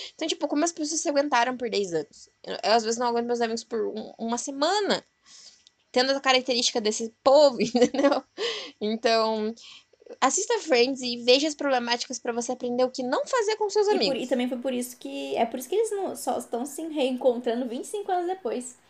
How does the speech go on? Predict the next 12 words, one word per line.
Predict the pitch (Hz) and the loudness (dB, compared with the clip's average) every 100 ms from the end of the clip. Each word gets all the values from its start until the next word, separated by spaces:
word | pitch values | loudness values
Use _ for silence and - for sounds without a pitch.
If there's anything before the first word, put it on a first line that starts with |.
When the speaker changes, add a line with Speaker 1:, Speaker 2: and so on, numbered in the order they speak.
| _ | _
Speaker 2:
Que | _ | _
terminou, | 254 240 226 226 | 0 0 0 0
eles | 254 | 0
não | 254 | -2
aguentavam | 233 262 277 285 349 | -4 -4 -4 -4 -4
mais | 302 294 | -6 -6
um | 269 | -4
olhar | 240 | -4
pra | 240 | -6
cara | 240 220 | -8 -8
do | 208 | -8
outro. | 214 - | -10 -14